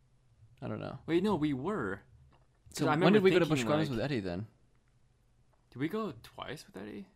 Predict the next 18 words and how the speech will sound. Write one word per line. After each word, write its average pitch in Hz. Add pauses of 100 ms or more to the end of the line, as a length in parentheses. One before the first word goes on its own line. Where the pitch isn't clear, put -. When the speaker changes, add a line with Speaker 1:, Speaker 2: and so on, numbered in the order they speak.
(1700)
Speaker 2:
I 147
don't 123
remember. 95
Speaker 1:
I 151
don't 139
fucking, 127
Speaker 2:
Regardless, 147
Speaker 1:
I 82
don't 82
know 85
anymore. 90 (260)
Speaker 2:
Yeah, -
Speaker 1:
It -
Speaker 2:
it 151
Speaker 1:
was 127
Speaker 2:
was -
years 110
ago. 104